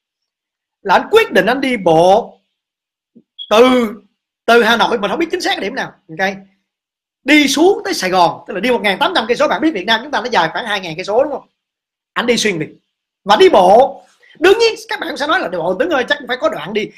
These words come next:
Wow, có những cái đoạn bạn không đi được thì đương nhiên bạn phải dùng phương tiện. Nhưng mà đi bộ một ngàn tám trăm cây số trong sáu mươi ngày thì mình có thấy những cái hình ảnh đó, trong đó mình có thấy hình như là Minh Phan.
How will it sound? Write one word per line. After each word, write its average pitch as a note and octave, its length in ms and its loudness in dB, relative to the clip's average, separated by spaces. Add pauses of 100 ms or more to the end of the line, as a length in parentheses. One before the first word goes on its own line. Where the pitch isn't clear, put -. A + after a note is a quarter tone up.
(120)
Wow, F#3 220 0
có A3 80 2
những G3+ 140 -4
cái D4+ 100 -4
đoạn E3+ 220 -8
bạn F#3 120 -8
không B3 140 2
đi C#4 120 4
được B3 240 4
thì - 80 -2
đương A3 240 2
nhiên B3+ 180 -2
bạn F3+ 160 -2
phải G#3+ 80 -4
dùng G3+ 160 -2
phương A#3+ 140 0
tiện. F#3+ 180 2 (640)
Nhưng D4+ 180 0
mà C#4+ 200 2
đi E4+ 220 6
bộ A#3+ 280 4
một A3 220 0
ngàn A3+ 300 -2
tám E4+ 260 2
trăm C#4 200 0
cây B3 120 0
số C4+ 240 0
trong B3+ 120 -8
sáu F4+ 340 -2
mươi C#4+ 140 -4
ngày G3+ 300 -4 (480)
thì B3 60 2
mình A#3 160 0
có E4+ 80 -6
thấy F#4 120 -4
những E4 140 0
cái C4+ 80 2
hình G#3+ 120 2
ảnh F#3 200 -2
đó, E4+ 140 0
trong C4 120 -2
đó D4+ 100 0
mình G3+ 160 -6
có B3+ 60 -2
thấy D4 160 2
hình F#3+ 120 -4
như A3 80 -2
là A#3+ 80 2
Minh A#3 200 -2
Phan. B3+ 260 2